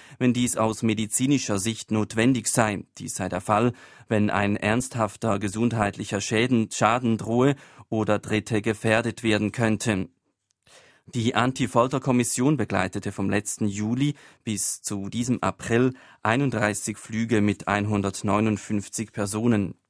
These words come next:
Wenn im November in den Kantonen Bern und Jura über die Jura-Frage abgestimmt wird, soll der Urnengang von neutralen Beobachtern überwacht werden. Die Verantwortlichen beider Kantone haben mitgeteilt,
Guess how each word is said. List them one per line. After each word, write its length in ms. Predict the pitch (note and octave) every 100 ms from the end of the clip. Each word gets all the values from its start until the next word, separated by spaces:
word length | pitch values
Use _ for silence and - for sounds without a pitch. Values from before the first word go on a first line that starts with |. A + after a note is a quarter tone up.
| _ _ _ _ _ _ _ _ _ _ _ _ - - _ _ -
Wenn 220 | B2+ D#3
im 200 | - D3
November 540 | C#3+ C3 B2+ C#3+ D3 C#3
in 100 | C3
den 120 | C3
Kantonen 560 | B2+ A#2+ A#2+ B2 A#2 G#2+
Bern 180 | A2 A#2+
und 160 | A2
Jura 420 | G#2+ C3+ C#3 A#2+
über 220 | A2+ A2 G#2
die 200 | A2 A2
Jura-Frage 960 | G#2 C#3+ D3+ G#2+ F#2 - G2+ F#2+ F#2+
abgestimmt 560 | A2 - A#2+ C3+ B2+ B2
wird, 260 | C3 C#3 - - - -
soll 200 | B2 A#2+
der 140 | B2
Urnengang 680 | C3+ D3+ C#3 A#2 G#2+ A2 G#2+
von 320 | - G#2 G2+
neutralen 640 | G2+ F#2+ - G2 G#2 G#2+
Beobachtern 840 | G#2 G#2 C3 C3+ G#2 - - G2 F#2
überwacht 540 | G2+ G2+ G2 F#2+ -
werden. 440 | A#2 A2 G#2+ F#2 - - - - -
Die 80 | G#2
Verantwortlichen 800 | F2+ G2 G2+ A2+ G#2 A#2 A#2+ G2+
beider 240 | G2 F#2+
Kantone 540 | - G2+ - A#2+ A#2+ A#2
haben 240 | A2 A#2
mitgeteilt, 680 | A2+ - A2 A2+ G#2+ G#2